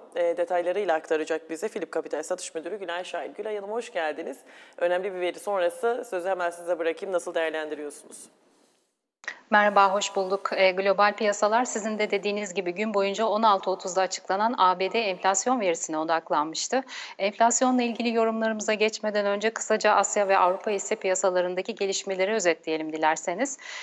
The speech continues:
Speaker 2: E, bugün Asya'da hafif de olsa pozitif bir seyir vardı. Japonya ve Hong Kong yüzde sıfır nokta dört, Güney Kore yüzde sıfır nokta bir artıda günü tamamladı.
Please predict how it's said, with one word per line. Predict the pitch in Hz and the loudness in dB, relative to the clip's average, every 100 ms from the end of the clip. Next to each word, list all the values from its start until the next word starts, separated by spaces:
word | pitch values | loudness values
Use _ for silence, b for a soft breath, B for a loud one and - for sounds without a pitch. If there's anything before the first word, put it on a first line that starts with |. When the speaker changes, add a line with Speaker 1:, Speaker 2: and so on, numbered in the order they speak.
| B | B
Speaker 2:
E, | - 208 | -2 0
bugün | 240 262 | 0 0
Asya'da | 262 240 - 254 240 | 2 2 2 2 2
hafif | 233 262 - | 0 -2 2
de | |
olsa | 240 247 | 2 0
pozitif | 247 240 - 220 | -2 -2 -2 -4
bir | 208 | -4
seyir | 190 - 202 | -2 0 2
vardı. | 196 196 196 262 254 | 4 4 4 2 2
Japonya | 220 208 220 220 208 | 0 0 -2 0 2
ve | 208 | 2
Hong | 214 214 | 2 2
Kong | 214 214 202 | 0 -2 -4
yüzde | 196 202 | -4 -2
sıfır | - 214 196 185 | -2 -2 -2 0
nokta | 180 - 180 | -2 0 2
dört, | 202 233 | 2 0
Güney | 214 202 202 | -2 -2 0
Kore | 214 208 | 0 0
yüzde | 196 185 220 | 0 -4 -4
sıfır | - - 214 | -2 -2 0
nokta | 196 185 202 | 0 0 0
bir | 214 196 | 0 4
artıda | 175 185 196 247 | 4 2 0 -2
günü | - 175 | 0 -4
tamamladı. | 160 160 156 151 151 185 | -2 2 2 2 2 2